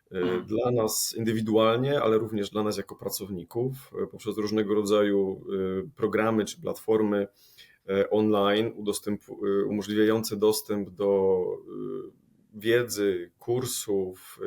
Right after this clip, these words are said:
Speaker 1: e, wymiany doświadczeń z innymi, e, z innymi ludźmi, po obszary takie jak chociażby handel. Weźmy, weźmy na przykład zakupy online and e-, e-commerce.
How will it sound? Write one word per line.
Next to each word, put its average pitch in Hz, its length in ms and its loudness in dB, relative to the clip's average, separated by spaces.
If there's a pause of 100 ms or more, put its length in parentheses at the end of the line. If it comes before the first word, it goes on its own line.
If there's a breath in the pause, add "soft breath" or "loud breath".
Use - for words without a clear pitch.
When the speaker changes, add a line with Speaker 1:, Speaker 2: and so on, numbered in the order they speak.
Speaker 1:
e, - 20 -6
wymiany 107 360 2
doświadczeń 101 580 -4
z 95 80 -12
innymi, 95 540 -8 (360)
e, 87 40 -14
z 92 80 -16
innymi 95 280 -4
ludźmi, 104 480 -8 (800 loud breath)
po - 140 4
obszary 127 380 0
takie 123 360 -2
jak 110 220 0
chociażby 107 320 -8
handel. 107 440 -2 (140)
Weźmy, 98 460 -4
weźmy 95 260 -10
na 95 80 -4
przykład 104 300 -6
zakupy 104 380 -8
online 104 440 2
and 104 200 -2
e-, 110 220 -8
e-commerce. - 640 -2